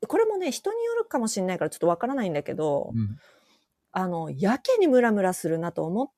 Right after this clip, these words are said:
Speaker 1: たら、
Speaker 2: うん。
Speaker 1: 生理前ということがございます。
Speaker 2: うん。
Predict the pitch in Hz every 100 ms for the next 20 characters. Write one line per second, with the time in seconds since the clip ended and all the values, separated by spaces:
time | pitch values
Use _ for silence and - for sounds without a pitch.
0 | - 262 359 415 269 170 - 123 101 98
1 | _ _ _ - 196 170 165 156 151 156
2 | 151 147 147 147 143 143 - - _ _
3 | - 113 101